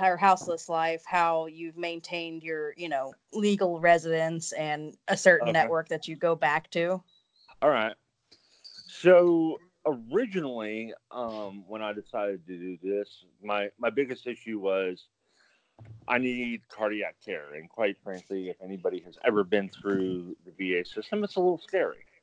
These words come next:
Speaker 2: um, just in general, for anything. Um, so when I was getting ready to put down where I wanted it, where I was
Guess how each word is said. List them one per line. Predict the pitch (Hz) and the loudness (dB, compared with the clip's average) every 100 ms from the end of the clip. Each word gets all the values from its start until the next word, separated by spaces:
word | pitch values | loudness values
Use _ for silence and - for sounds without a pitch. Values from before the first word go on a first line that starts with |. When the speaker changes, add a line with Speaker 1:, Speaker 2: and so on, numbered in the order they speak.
| _ _ - | _ _ -2
Speaker 2:
um, | 127 131 131 135 127 120 110 - _ _ _ 104 | 2 2 2 0 -4 -6 -10 -14 _ _ _ -12
just | 98 - | -12 -10
in | 98 | -12
general, | 95 110 104 80 - - _ _ _ | -4 -4 -4 -12 -16 -18 _ _ _
for | 101 92 | -4 -2
anything. | 113 104 76 53 65 _ _ _ _ _ | -4 -6 -8 -16 -20 _ _ _ _ _
Um, | 107 107 98 90 82 78 _ _ _ _ - - | -2 0 0 -2 -8 -18 _ _ _ _ -20 2
so | 135 123 117 113 110 107 _ _ - _ _ - | 4 4 2 -4 -10 -14 _ _ -20 _ _ -10
when | 123 117 113 | -8 -8 -10
I | 98 110 | -8 -6
was | 113 107 - | -6 -10 -10
getting | 127 113 110 107 | -8 -8 -10 -10
ready | 110 107 110 - - | -10 -8 -10 -12 -8
to | 107 101 95 92 92 _ _ _ _ | -6 -6 -8 -10 -16 _ _ _ _
put | - 135 - | -2 -2 -2
down | 117 113 110 107 107 104 104 104 95 _ _ _ _ _ - - - | -4 -2 -2 -2 -4 -4 -6 -8 -14 _ _ _ _ _ -20 -20 -20
where | - 87 98 110 107 | -16 -2 2 2 2
I | 98 | 0
wanted | 98 104 101 101 92 85 | -2 -4 -4 -6 -6 -6
it, | 92 82 - | -6 -8 -8
where | 101 104 | 0 2
I | 104 | 2
was | 95 | -2